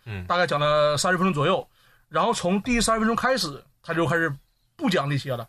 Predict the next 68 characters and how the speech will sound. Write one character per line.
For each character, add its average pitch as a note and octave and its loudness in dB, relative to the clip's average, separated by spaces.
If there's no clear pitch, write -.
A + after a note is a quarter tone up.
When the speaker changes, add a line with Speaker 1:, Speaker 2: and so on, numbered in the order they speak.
Speaker 1:
嗯。 G#2 -6
Speaker 2:
就 A3 -2
讲， C3+ 0
他 D#3 -10
说， D3+ 0
他 F#3 -2
就， G3+ 2
他 A#3+ 0
那 A3+ -2
个 G3 2
专 A#3 2
场 C#3+ 2
表 D3 -8
达 D#3 2
一 E3+ -4
个 F3 0
含 C#3 -2
义、 D3 -4
观 F3+ -2
点， C#3+ 0
就 C#3 -4
说， C3 -2
我 D3 -6
觉 C#3+ 2
得 D#3+ 2
笑 G3+ 2
没 C#3+ -6
用， G3 0
因 G3+ -4
为 G#3 0
这 B3+ 0
个 A3 2
专 A#3 0
场 E3+ 2
也 D3 -6
是 C#3 -4
他 F3 0
最 G#3+ 0
后 G#3+ 4
一 G3 4
场 C3+ -2
专 C#3+ 0
场， C3 0
他 F3 -2
那 F#3 -4
个 D3+ 0
告 G3 0
别 C#3+ 2
秀， F3 0
他 D#3 -14
说， D#3+ 0
Speaker 1:
嗯。 D#3 -2
Speaker 2:
我 D3+ 4
觉 D#3 -6
得 F3 0
以 D#3+ 0
后 D#3 0
不 A3+ -4
想 C#3+ 2
做 D3 -2
喜 B2+ -6
剧 C3 -4
了， A2 -10
因 G3 0
为 G3+ 2
我 D#3 0
喜 D3 -4
剧 F#3+ 0